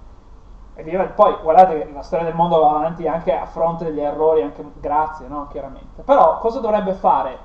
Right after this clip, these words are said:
teoricamente, secondo me, una politica allo Stato? Dire, "Benissimo, siamo in emergenza, abbiamo Draghi per adesso", tra l'altro la reputazione di Draghi si dice, "Bene, da poche regole chiare", ma poi non sta lì a controllare il cavillo,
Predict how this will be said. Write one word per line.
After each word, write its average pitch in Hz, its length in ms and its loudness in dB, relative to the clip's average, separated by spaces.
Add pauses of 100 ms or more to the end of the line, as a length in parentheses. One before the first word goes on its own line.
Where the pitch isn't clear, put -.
(300)
teoricamente, 190 640 -4
secondo 165 360 -12
me, 175 120 -10
una 165 140 -8
politica 175 500 -6
allo 156 160 -4
Stato? 135 540 -12
Dire, 175 300 -8
"Benissimo, 220 560 -6
siamo 254 200 -10
in 240 80 -8
emergenza, 190 600 -8
abbiamo 202 500 -4
Draghi 160 520 -2
per 156 120 -6
adesso", 156 480 -6
tra 147 120 -8
l'altro 139 180 -6
la 135 80 -12
reputazione 170 520 -12
di 175 60 -10
Draghi 180 200 0
si 165 80 -10
dice, 165 160 -12
"Bene, 151 340 -6 (300)
da - 120 -8
poche 262 560 2
regole 196 380 -4
chiare", - 400 -6 (460)
ma 320 120 0
poi 226 240 2
non 220 140 -4
sta 262 320 -2
lì 220 260 -4
a 202 140 -2
controllare 170 1040 0
il 165 260 -12
cavillo, 143 880 -8